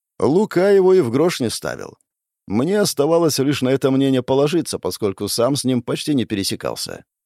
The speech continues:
Отирались тупичковые все больше у складов. Для начала Истома и Бажен потрепались о всякой ерунде, но затягивать разговор не стали и вскоре перешли к делу. Добран обвинил гнилой дом в избиении его босиков.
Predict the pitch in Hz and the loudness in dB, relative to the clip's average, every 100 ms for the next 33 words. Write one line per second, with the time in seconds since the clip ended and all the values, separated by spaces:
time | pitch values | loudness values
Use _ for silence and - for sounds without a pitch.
0 | _ _ 131 127 101 95 143 160 139 143 | _ _ 0 0 0 4 4 4 0 -2
1 | 135 - 139 127 123 104 151 180 147 139 | -2 0 2 4 2 0 -2 0 2 0
2 | - - 127 113 120 71 - - _ _ | -2 -4 -4 0 -2 -2 -8 -18 _ _
3 | _ _ _ _ _ - 151 - 196 165 | _ _ _ _ _ -8 -2 0 2 2
4 | - 175 180 170 117 101 127 139 113 87 | 2 2 4 4 2 0 -2 0 0 0
5 | 90 101 135 127 98 87 87 117 123 - | 0 2 0 0 -4 -6 -2 0 0 -2
6 | 92 - 104 107 87 101 98 85 58 53 | -6 -4 -4 -4 -4 -2 -2 -4 -8 -12
7 | - _ - 151 156 131 131 131 123 120 | -14 _ -4 0 2 2 0 0 2 0
8 | 120 101 117 120 117 120 - 160 65 - | 0 0 2 2 2 -2 -2 -2 -2 -12
9 | _ _ - 120 - - 123 123 110 107 | _ _ -4 -4 0 0 0 -2 -4 -4
10 | 117 104 76 50 50 - _ _ _ _ | -6 -6 -10 -12 -14 -18 _ _ _ _
11 | - 82 139 175 180 170 165 - 127 104 | -12 0 4 4 4 4 2 2 -2 0
12 | 120 151 165 104 110 110 98 120 139 - | 0 2 0 0 2 2 2 2 0 0
13 | 117 113 85 98 123 147 131 92 95 107 | -2 -2 -2 -2 0 0 0 0 -2 -2
14 | 113 - 57 - | -6 -10 -12 -14